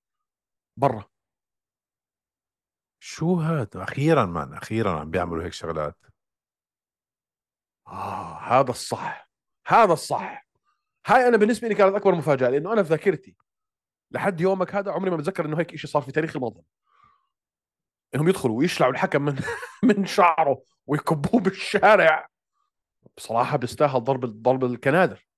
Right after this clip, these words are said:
Speaker 2: ما خلص بكفي يا زلمة، بكفي. لوين؟ لوين بدهم، آه، يمشوهم هالشغلات، مان؟ لإمتى؟ خلاص.
Speaker 1: شو ت-، شو ثلاثين سبعة وعشرين للتايتو إيفاسا؟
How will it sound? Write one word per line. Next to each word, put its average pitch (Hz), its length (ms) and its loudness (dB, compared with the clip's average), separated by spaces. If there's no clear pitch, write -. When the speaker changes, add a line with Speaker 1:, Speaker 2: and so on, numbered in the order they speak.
Speaker 2:
ما 92 120 0
خلص 123 320 -2
بكفي 117 500 -6
يا 87 80 -2
زلمة، 76 400 -8
بكفي. - 380 -10
لوين؟ 101 520 -2
لوين 101 260 2
بدهم، 131 360 0
آه، 92 600 2
يمشوهم 98 920 -2
هالشغلات، 101 580 -2
مان؟ 98 160 -4
لإمتى؟ 101 540 -2
خلاص. 135 640 0
Speaker 1:
شو - 60 -18
ت-، - 280 -10
شو - 180 -12
ثلاثين 226 520 2
سبعة 247 340 4
وعشرين 294 520 -6
للتايتو - 800 -2
إيفاسا؟ 240 680 -4